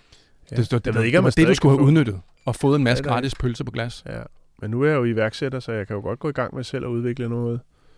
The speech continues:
Speaker 2: Nå ja, det skal jo bare en eller anden lage, og så
Speaker 1: Ja, nu er de
Speaker 2: slå
Speaker 1: tilbage.
Speaker 2: Ja,
Speaker 1: Ja.
Speaker 2: endelig.
Speaker 1: Ja.
Speaker 2: I har råbt efter dem. I
Speaker 1: Ja.
Speaker 2: har ventet på dem. Nu er de her.
Speaker 1: Ja. Jeg tænker bare, man skal putte vodka i, i stedet for det der pølsevand, så er de unge på.
Speaker 2: Ved du hvad? Merchandise
Speaker 1: Så
Speaker 2: til
Speaker 1: kører
Speaker 2: show.
Speaker 1: den. Nå ja,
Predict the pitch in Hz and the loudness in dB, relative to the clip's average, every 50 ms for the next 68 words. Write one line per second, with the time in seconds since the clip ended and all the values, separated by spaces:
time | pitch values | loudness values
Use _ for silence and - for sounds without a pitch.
0 | _ - _ _ - - - - - - - - - - - 107 92 98 131 147 | _ -20 _ _ -20 -20 -20 -20 -20 -20 -20 -18 -18 -12 -8 -6 -2 -2 -2 0
1 | 147 127 - - - - 104 - 104 135 156 151 127 131 131 117 98 95 101 123 | -2 -2 -4 -4 -4 -4 -6 -4 -2 -2 0 0 0 0 0 0 -2 -4 -4 -4
2 | 143 147 127 - - 131 131 131 - 131 135 135 135 143 139 147 151 170 113 117 | -4 -4 -6 -6 -4 -4 -4 -4 -4 -4 -4 -4 -2 2 2 2 2 2 0 0
3 | 113 117 135 131 131 135 147 156 - - _ _ _ _ _ - 135 131 135 - | 0 2 4 4 4 4 2 2 -2 -8 _ _ _ _ _ -2 0 0 0 0
4 | - _ _ _ _ _ - - 139 131 147 160 156 151 117 - - - _ - | -4 _ _ _ _ _ -4 2 4 6 6 6 6 4 2 0 -6 -18 _ -8
5 | - 120 123 139 135 131 123 107 123 123 131 - - 127 117 113 - 135 117 117 | -4 0 2 4 4 4 2 2 0 0 -2 0 -2 -2 -4 -2 -4 -6 -6 -6
6 | 107 - 127 123 117 117 123 127 123 131 135 - 120 113 110 117 113 - 135 135 | -4 -2 -2 -2 -2 0 0 0 2 2 0 0 -2 -2 -2 -4 -4 -2 0 2
7 | 139 127 107 98 113 117 110 90 90 - - 110 107 113 - - _ - 110 113 | 2 4 2 2 0 -2 -4 -4 -6 -12 -16 -14 -12 -12 -14 -16 _ -20 -20 -18
8 | 104 - 139 151 170 156 139 139 151 160 143 - 160 135 120 117 117 113 - - | -12 -8 -4 -4 -2 -2 -2 -2 -4 -6 -8 -8 -8 -6 -4 -4 -4 -6 -6 -6
9 | 131 113 110 113 120 131 - - 165 156 139 123 123 117 - 139 120 - - 120 | -6 -2 0 0 0 0 0 0 0 2 2 0 -2 -4 -2 -4 -4 -2 -4 -4
10 | 123 117 123 120 120 117 - - 123 120 120 143 123 123 113 - - - - 131 | -4 -2 -2 0 -2 0 0 0 0 0 0 0 0 0 -2 -4 -6 -10 -4 -2
11 | 127 135 139 131 120 110 110 110 110 107 104 117 123 113 - 120 117 113 117 _ | 0 0 0 0 0 0 0 0 0 0 0 -2 -2 -2 -2 -2 -2 -2 -6 _
12 | _ _ - _ - - - - - - 120 123 117 113 117 117 - - - 117 | _ _ -20 _ -16 -16 -16 -14 -2 2 4 4 6 4 2 0 -4 -6 -4 -2
13 | 120 127 - 139 123 117 107 107 - - - 110 110 127 135 135 120 113 120 123 | -2 -2 -2 -4 -4 -4 -8 -8 -10 -6 -4 -2 0 0 2 2 2 0 0 -4
14 | - - - 143 156 170 160 131 120 123 | -8 -10 -8 -4 -2 0 0 0 0 -2